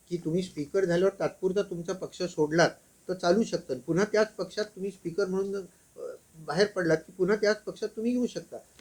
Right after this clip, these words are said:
दोन्ही ठिकाणी तुम्ही डिस्क्वालिफाय होत नाही. म्हणजे मग राज्यघटनेची अपेक्षा काय आहे की स्पीकरनी अंपायरसारखं काम करावं. तेव्हा माझं म्हणणं एवढंच आहे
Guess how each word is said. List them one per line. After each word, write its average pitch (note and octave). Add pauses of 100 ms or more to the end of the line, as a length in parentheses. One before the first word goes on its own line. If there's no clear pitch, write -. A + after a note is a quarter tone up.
(120)
दोन्ही E3+
ठिकाणी G3+
तुम्ही G3+ (160)
डिस्क्वालिफाय F3
होत D3+ (100)
नाही. B2+ (280)
म्हणजे D#3+
मग G#3
राज्यघटनेची F3+
अपेक्षा F3+
काय E3+
आहे E3+
की F#3
स्पीकरनी F3
अंपायरसारखं D#3
काम C3+
करावं. G#2+ (640)
तेव्हा E3
माझं D3+
म्हणणं G3
एवढंच F3
आहे D3